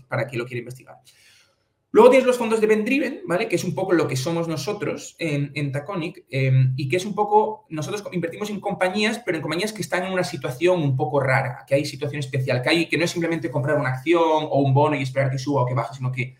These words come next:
algo está pasando en la compañía que añade complejidad a la, a la situación. Dentro de esto tienes tres, tres, tres grupos, ¿vale? Activistas, es decir, eh, fondos que compran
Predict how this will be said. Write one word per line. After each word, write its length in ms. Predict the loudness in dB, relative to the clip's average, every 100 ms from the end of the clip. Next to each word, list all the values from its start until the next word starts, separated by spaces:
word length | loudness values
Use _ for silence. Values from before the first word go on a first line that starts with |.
| _ 2
algo 200 | 4 4
está 160 | 0
pasando 280 | 0 0 0
en 40 |
la 60 | 0
compañía 440 | -2 -2 0 0
que 120 | 2 2
añade 320 | 4 2 -2
complejidad 580 | -2 -2 -2 0 0 0
a 60 | 0
la, 420 | 0 0 -4 -8
a 80 | -4
la 60 | -2
situación. 500 | -2 -6 -4 -6 -8 _ _ _ _
Dentro 280 | -6 -2 2
de 60 | 2
esto 140 | 2
tienes 300 | -2 -2 -2
tres, 400 | -4 -4 -6 -12 -8
tres, 280 | -6 -6
tres 220 | -4 -2 0
grupos, 380 | 0 2 2
¿vale? 280 | 2 4 4 2 -14 _ _ _ -10 -2
Activistas, 600 | -2 2 2 2 -4 -4
es 80 |
decir, 220 | -2 -4 -6 -4
eh, 360 | 0 2 2 0
fondos 260 | 0 0 -2
que 80 |
compran 540 | -4 -2 0 0 -2